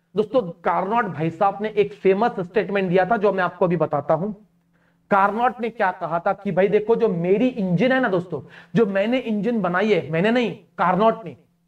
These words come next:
सादी Carnot, अठारह सौ चौबीस में बनाई थी, ठीक है। तो मैंने जो इंजन बनाई है उस इंजन के अंदर आप अगर ऐसी मेरी बनाई हुई दस इंजन लेते हो और दस की दस इंजन अगर इनिशियल और final temperature, दस की दस इंजन का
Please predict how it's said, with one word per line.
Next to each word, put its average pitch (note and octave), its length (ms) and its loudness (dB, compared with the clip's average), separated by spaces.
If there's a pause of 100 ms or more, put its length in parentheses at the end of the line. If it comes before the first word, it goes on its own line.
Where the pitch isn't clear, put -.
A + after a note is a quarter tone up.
सादी F#3 260 -4
Carnot, D#3 400 -4 (200)
अठारह G3+ 240 0
सौ A3+ 100 0
चौबीस F3+ 400 0
में G3+ 100 -2
बनाई D#3 220 -2
थी, C3 120 -10 (440)
ठीक B3 100 0
है। A3+ 100 2 (360)
तो A#3 60 -4
मैंने G3 420 -2
जो C4+ 120 2
इंजन G3+ 280 0
बनाई D#3+ 220 -2
है B2 140 -8 (360)
उस C#4 200 2
इंजन A3 360 -4
के B3 100 -6
अंदर F#3 400 -4 (500)
आप A#3 240 2
अगर A#3+ 280 0
ऐसी G3 340 -4
मेरी F3+ 300 -2
बनाई G3 260 0
हुई A3+ 120 0
दस A#3 300 0
इंजन F3+ 300 0
लेते E3 260 -2
हो B2 80 -8 (680)
और F3+ 180 2
दस A#3+ 240 2
की B3+ 100 -6
दस C4 320 0
इंजन F#3+ 320 -6
अगर F3 280 -6 (240)
इनिशियल A#3+ 360 0
और A#3 200 0 (100)
final G#3 220 2
temperature, G#3 320 2
दस A3 240 2
की A#3+ 120 -6
दस A#3+ 240 -2
इंजन G3+ 240 -6
का A#3+ 160 -2